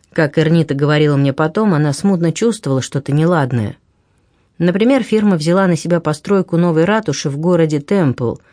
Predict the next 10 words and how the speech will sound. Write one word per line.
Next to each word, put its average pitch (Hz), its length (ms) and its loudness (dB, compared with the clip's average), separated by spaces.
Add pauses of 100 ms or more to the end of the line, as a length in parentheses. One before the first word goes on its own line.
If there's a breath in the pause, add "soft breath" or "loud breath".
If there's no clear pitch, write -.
(300 soft breath)
лакомый 151 480 0
кусок 165 420 -2
для 139 160 2
местных 143 500 0
взяточников, 151 1000 -2
политиканов 156 800 -2 (340 loud breath)
и 143 100 0
маклеров 180 560 0
по 160 80 -4
недвижимости. 139 880 -2